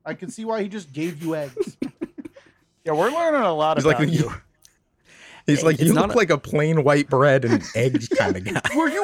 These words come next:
Speaker 1: walking through the store with a, with a slice of bread? And he's like, "Oh, that guy, Jesus, he's had, he's obviously hit some hard times. I better give him these eggs. I, he needs them more than me." <laughs>
Speaker 4: Like, I'm not saying that bread with other stuff isn't good, 'cause it definitely is. I love sandwiches. I love toast.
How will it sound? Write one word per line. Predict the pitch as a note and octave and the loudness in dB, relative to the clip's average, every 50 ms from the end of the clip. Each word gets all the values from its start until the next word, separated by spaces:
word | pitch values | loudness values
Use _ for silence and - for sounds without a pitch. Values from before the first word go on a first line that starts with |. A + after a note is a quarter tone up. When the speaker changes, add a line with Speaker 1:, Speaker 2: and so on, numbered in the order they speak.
| - E4+ | 0 2
Speaker 1:
walking | F4+ F4+ E4 - F4 E4 E4 | 2 2 2 2 0 -2 0
through | - D4 D4+ | -2 -4 -2
the | D4 D4+ B3+ | -2 -2 -4
store | - - C4+ C4 C#4+ D4+ C#4+ | -4 -4 -4 -2 0 -2 -2
with | A#3 C4 B3+ | -2 -4 -2
a, | C4 C4 C#4 C#4 A#3 | -2 -2 -2 -4 -6
with | A3 A3+ C4 | -6 -4 -4
a | B3+ | -6
slice | - - B3 A3 A#3 - - | -6 -4 -2 -2 -2 0 0
of | C4+ G#3 | -2 -2
bread? | F3 G3+ G3+ A#3+ D4+ - - - - _ - - | 0 0 0 0 0 -2 -4 -20 -20 _ -18 -10
And | A#3+ D#3 | -8 -4
he's | - A3 F3+ | -2 -2 0
like, | F#3+ E3+ | 0 0
"Oh, | E3 F3+ F3+ E3+ | 2 2 2 2
that | F3 F#3 E3+ | 0 -2 -2
guy, | F#3 E3 D#3 D3 C#3 - _ _ _ _ _ | -2 -2 -2 -2 -4 -6 _ _ _ _ _
Jesus, | - F#3 G3+ F3+ D#3+ C#3+ | -6 -6 -4 -4 -4 -6
he's | - - G#3 F#3 D#3 | -6 0 0 0 2
had, | F3 E3+ D#3+ C#3+ - - - - | 2 0 0 -2 -8 -10 -12 -10
he's | - - G#3+ F3 | -4 -4 -2 0
obviously | G#3 G#3 G#3+ G3+ F#3+ - F#3 D#3+ | 0 0 0 -2 -4 -4 -4 -2
hit | C3+ G3+ G3+ | -2 -2 -4
some | - F#3 E3 D3+ | -2 -6 -4 0
hard | E3+ F3 E3+ D#3 C#3 | 0 0 0 0 -2
times. | D3 F#3 G3+ G3+ F#3+ E3 D3+ C3+ - _ - - G3+ - | -4 -2 -2 -2 -2 -2 -4 -8 -12 _ -16 -14 -10 -10
I | - | -10
better | - - D#4 A#3+ - F#3 | -8 -2 -4 -4 -4 -4
give | E3+ D3+ F3 - G#3 | -10 -10 -8 -6 -6
him | G#3 F#3+ F#3 | -6 -4 -4
these | F#3 E3+ D3 | -4 -4 -2
eggs. | F3+ E3+ B3 C#4 A#3+ F3+ F3 | -4 0 0 -2 -2 -2 -4
I, | E3+ - - _ - - | -4 -4 -6 _ -10 -6
he | C4+ E4 D#4+ | -4 -2 0
needs | C#4 A3+ G#3+ D#3 F3 | 0 0 0 0 -2
them | F#3 E3+ | -2 -2
more | F3 G3 G3+ F3+ | 0 0 0 -2
than | C#3+ C#3+ D3 | -2 -2 -4
me." | D#3+ A3 C#4+ F#4+ C#4 B3 G#3+ _ - | -2 -4 -4 -2 -4 -6 -6 _ -14
<laughs> | C#4+ _ _ - A3 _ - - - - - - - - - - - D3+ - _ - | -20 _ _ -20 -20 _ -18 -20 -20 -16 -16 -16 -16 -16 -20 -20 -18 -20 -20 _ -2
Speaker 4:
Like, | - E3 C#3+ - | -2 -2 0 0
I'm | D3+ D#3+ | 0 0
not | E3+ G3+ G#3+ - | 0 0 0 0
saying | - F3+ F3+ F3 E3 | -2 0 2 2 2
that | C#3 A2+ F#2+ G#2 G#2+ | 2 0 -2 -6 -12
bread | - - A2 A2+ A#2 B2 B2 A2+ | -2 0 2 2 2 2 0 -2
with | A2+ F2 | -2 -2
other | G#2 A#2 A2+ | 0 0 -2
stuff | A2 - A2+ G#2 G#2+ | -2 0 -2 -2 -2
isn't | A2 - G2 G2+ G2+ | -2 -6 -6 -6 -2
good, | A2+ G2+ B1+ - - - | -2 -2 -2 -4 -8 -12
'cause | - G#2+ G#2+ | -14 -12 -12
it | G#2+ - - | -10 -4 -2
definitely | B2+ B2+ - A#2 A2 D#2 | -2 -2 0 -2 -2 -2
is. | B1+ - | -4 -4
I | E2 | -6
love | G#2 G#2 A#2 - | -2 -2 -4 -4
sandwiches. | - - G#2+ A2 B2 C3+ - D3 D3 E3+ - - - | -2 -6 -4 -4 -4 -4 -4 -6 -6 -8 -10 -14 -6
I | - G2+ | -4 -2
love | G#2 G#2+ A2 G#2+ - | 0 0 0 0 -2
toast. | - - - F2 B2+ D#3 - - - - | -6 -6 -4 -4 -4 -6 -10 -12 -14 -18